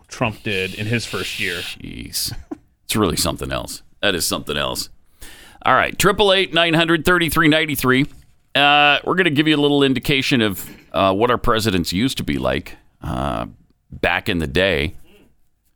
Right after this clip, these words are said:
Speaker 2: See, I mean, this was a long time ago now, it seems like.
Speaker 1: Yeah.
Speaker 2: It seems like the, the aughts, you know, the two thousands were a thousand years ago now,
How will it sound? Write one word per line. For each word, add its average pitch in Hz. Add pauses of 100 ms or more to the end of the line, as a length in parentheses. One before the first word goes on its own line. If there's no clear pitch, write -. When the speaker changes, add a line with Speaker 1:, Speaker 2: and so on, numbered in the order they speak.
(140)
Speaker 2:
See, -
I 107
mean, 113
this 180
was 117
a 87
long 78
time 76
ago 67
now, 57
it 73
seems -
like. -
Speaker 1:
Yeah. 117 (260)
Speaker 2:
It -
seems 196
like 175
the, 104
the 98
aughts, 104 (200)
you 95
know, 101
the 98
two 131
thousands 123 (580)
were 101 (480)
a 107
thousand 120
years 87
ago 69
now, 64